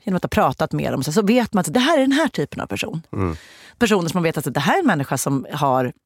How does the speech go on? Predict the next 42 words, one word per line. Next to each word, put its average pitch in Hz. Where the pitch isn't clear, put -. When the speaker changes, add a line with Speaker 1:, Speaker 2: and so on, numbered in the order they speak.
Speaker 1:
jättestora 220
sociala 156
utmaningar, 240
men 202
som 170
är 160
jättenoga 147
med 131
att -
fakta -
är 156
rätt, -
till -
exempel. -
I -
skrift -
så -
syns -
många 175
av 151
de 147
där 135
nyanserna 262
inte. -
Och 185
så 202
blir 180
folk 151
liksom 151
jätteirriterade. 147
Jag 147
kan, 147
eh, 143
som 165
ett -
exempel 156
så 151
skrev 143
jag 139
någon 139
tweet 240
för 208